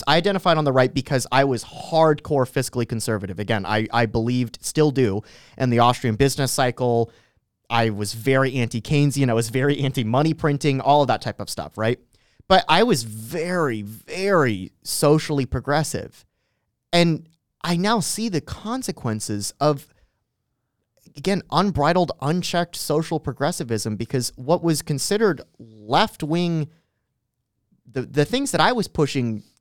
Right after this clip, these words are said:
ten years ago were, would have been categorized as left-wing.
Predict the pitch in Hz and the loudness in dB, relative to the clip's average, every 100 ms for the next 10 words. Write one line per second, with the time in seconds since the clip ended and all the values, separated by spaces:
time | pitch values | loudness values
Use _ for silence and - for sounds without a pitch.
0 | _ - 226 226 185 247 190 104 82 76 | _ -2 -2 0 -2 -2 -4 -6 -8 -12
1 | - _ _ - 165 175 - _ 156 143 | -14 _ _ 2 6 6 0 _ -6 2
2 | 185 202 202 165 147 147 127 131 135 107 | 4 4 2 2 2 4 2 4 0 -2
3 | 107 120 - 151 196 | 0 0 0 -2 -2